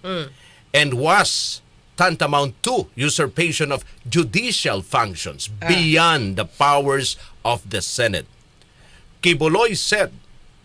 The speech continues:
Speaker 2: that the respondents seek to impose upon themselves the power of prosec-, uh, prosecutorial bodies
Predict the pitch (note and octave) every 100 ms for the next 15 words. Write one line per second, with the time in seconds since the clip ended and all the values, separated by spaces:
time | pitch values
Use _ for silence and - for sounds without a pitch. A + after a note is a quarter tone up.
0 | - - D#3+ D#3 D#3 C#3 - - G3+ A#3
1 | D3 F2 F2 - - A3 A3+ _ G3 F#3+
2 | E3 C3 G#3+ B3 A3+ - - - F3 D3+
3 | C#3+ A#2+ - E3+ A#2 A2 - - - -
4 | D3 - - G3+ G3+ G#3 G#3 - _ _
5 | D#3+ E3 - _ _ _ - F#3+ F#3 F3+
6 | D3+ _ - - D3 C#3+ C#3 E3 D#3 D3+
7 | D3+ - F#3 G3+ F#3+ B2+ A#2+ G2+ F2+ C#3
8 | G2+ C#3+